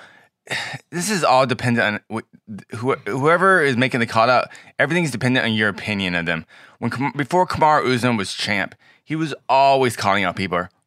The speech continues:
people, and he never got that fight. And all the fans were like, "Look at this guy just whining for big fights. Oh, he doesn't deserve a big fight." So, like, it's just, it all depends on who you are. And the idea that you have to call someone out like that, me-, like it matters, it doesn't matter. The only thing that matters is what the matchmakers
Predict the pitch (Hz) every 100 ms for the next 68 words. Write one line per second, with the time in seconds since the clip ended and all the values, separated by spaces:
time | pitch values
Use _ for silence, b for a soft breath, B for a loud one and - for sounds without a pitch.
0 | _ 113 92 90 - 120 127 127 120 117
1 | 104 104 101 85 B B - 117 123 131
2 | 107 120 123 113 95 B B 185 208 139
3 | 160 147 139 98 117 123 120 110 104 95
4 | 117 - 117 98 95 135 120 110 156 135
5 | 117 107 104 101 98 92 98 101 - B
6 | B - 160 160 - _ _ - 156 147
7 | - 170 175 170 131 - 123 110 101 95
8 | - - 101 104 95 90 90 101 B B
9 | 131 147 151 131 160 165 135 113 120 110
10 | 92 - - 104 107 107 98 92 90 -
11 | 90 87 92 95 95 107 104 90 87 90
12 | 107 - 139 104 98 98 85 85 85 85
13 | 87 - b b - 113 135 135 101 101
14 | 98 104 98 95 92 95 90 92 95 92
15 | 95 101 98 92 -